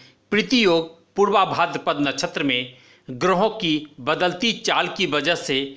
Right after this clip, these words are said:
आज आपकी राशि तुला पर बहुत सारे शुभ योग बन रहे हैं, जिसका प्रभाव आपके जीवन पर दिखाई देगा। आज परिस्थिति आपके पक्ष में होगी। आज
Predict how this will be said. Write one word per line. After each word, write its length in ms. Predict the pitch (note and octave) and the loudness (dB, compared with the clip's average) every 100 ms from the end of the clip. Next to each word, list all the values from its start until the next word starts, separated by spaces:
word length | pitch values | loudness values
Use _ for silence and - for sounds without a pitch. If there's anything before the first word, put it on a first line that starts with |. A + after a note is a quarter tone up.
| - _ _ - | -18 _ _ -4
आज 280 | F#3 B3 B3+ | -2 0 2
आपकी 360 | F3 - G#3 | 0 0 0
राशि 340 | F3 D#3 D3+ F#3+ - | 2 0 -2 -4 -2
तुला 200 | E3 F#3 | 0 2
पर 320 | F3+ C#3 C#3 - - _ | 2 -2 -2 -8 -20 _
बहुत 380 | C#3 F#3 E3+ - | -6 0 2 2
सारे 240 | A3 E3 E3+ | 0 0 0
शुभ 260 | - F3+ | -2 -2
योग 300 | C#3+ F3 G#3 E3 | 2 2 2 0
बन 180 | D3+ | 0
रहे 220 | C3 A#2 B2 | 0 -2 -4
हैं, 280 | A#2 A#2+ _ - _ C3+ | -6 -10 _ -20 _ -8
जिसका 400 | A#2+ F3 - D#3+ | -4 -4 0 0
प्रभाव 720 | - D3+ C3+ D#3+ D#3 D#3+ - - | 0 0 2 4 2 -2 -12 -2
आपके 360 | D#3+ F#3+ - D3+ | -2 -2 -4 -4
जीवन 360 | C3+ D#3+ G3+ | -2 -2 -2
पर 300 | - D#3 C#3+ D3 - - | 0 -2 -2 -4 -14 -10
दिखाई 460 | C3 F#3 - G3 | -6 -4 -2 -2
देगा। 380 | G3+ D#3+ B2 A#2 A#2 - _ _ - - - | 0 -2 0 -2 -4 -12 _ _ -20 -20 -4
आज 360 | F#3+ B3 B3 - _ _ _ | 0 0 -2 -10 _ _ _
परिस्थिति 560 | G3 G3+ - A#3 A#3 F#3 F#3 - _ _ _ _ | -2 -2 0 0 0 -2 -4 -10 _ _ _ _
आपके 380 | D#3+ G3+ - B3+ A3+ | -2 -2 0 0 0
पक्ष 300 | - F#3+ - | 0 -2 0
में 140 | G3 E3+ | 0 0
होगी। 440 | C3 C#3+ B2+ A#2+ A#2+ _ _ - - | 0 -2 -2 -6 -6 _ _ -20 -8
आज 380 | D#3+ E3+ F#3 C#3 | 0 0 0 0